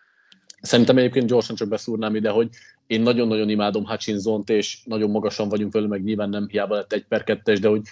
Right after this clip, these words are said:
alapvetően ő is akkor teljesít igazán jól, hogyha összeáll, kö-, összeállnak körülötte a dolgok. Azért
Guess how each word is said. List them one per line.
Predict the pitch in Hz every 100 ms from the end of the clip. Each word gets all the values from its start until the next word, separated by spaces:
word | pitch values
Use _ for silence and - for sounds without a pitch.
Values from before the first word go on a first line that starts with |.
| - -
alapvetően | 117 113 123 - 127 120 120 123 _ _ _
ő | 135 131
is | 127 -
akkor | - 120 - _ _ 117 110 101 -
teljesít | - 110 107 - 98
igazán | 120 113 104 110 107
jól, | 110 101
hogyha | 107 - 104 107
összeáll, | - 113 - 113 101 92
kö-, | 113 107 -
összeállnak | 123 - 117 107 104
körülötte | 107 107 101 107
a |
dolgok. | 101 107 107 110
Azért | 110 104 110